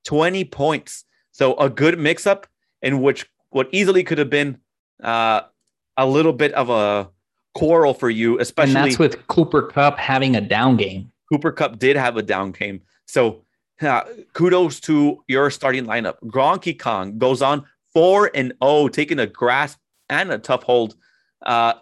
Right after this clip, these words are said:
Speaker 1: of the division and the F F F North. Gronky Kong beating Austin Whiteheads by seventeen points. The big scorer for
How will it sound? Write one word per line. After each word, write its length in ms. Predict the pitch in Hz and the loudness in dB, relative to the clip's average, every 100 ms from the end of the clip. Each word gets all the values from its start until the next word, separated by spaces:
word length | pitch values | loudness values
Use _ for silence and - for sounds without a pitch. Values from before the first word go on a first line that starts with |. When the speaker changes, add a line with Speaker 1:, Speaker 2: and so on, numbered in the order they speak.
| - | -2
Speaker 1:
of 140 | 131 | 0
the 60 | 127 | 0
division 400 | 123 123 120 127 | 2 0 0 -2
and 100 | 104 | -2
the 180 | 107 | -4
F 140 | 123 - | -4 -2
F 100 | - | -2
F 180 | - - | -4 -4
North. 360 | - 127 147 - | -4 -2 -2 -2
Gronky 340 | 127 127 143 | -4 -2 -4
Kong 280 | - 131 135 | -6 -6 -6
beating 340 | 113 131 139 127 | -6 -6 -6 -6
Austin 300 | - 135 - | -4 -4 -4
Whiteheads 520 | 120 117 131 139 143 - _ _ _ | -4 -2 0 -2 -4 -10 _ _ _
by 120 | 131 | -2
seventeen 520 | 127 151 151 143 151 | 0 0 0 -4 -4
points. 400 | - 127 151 - - _ _ | -2 -2 -2 -8 -20 _ _
The 80 | 135 | -2
big 220 | 147 156 | 0 -2
scorer 420 | - 143 143 165 | -2 2 2 2
for 500 | - 143 120 110 - | 0 2 2 0 -4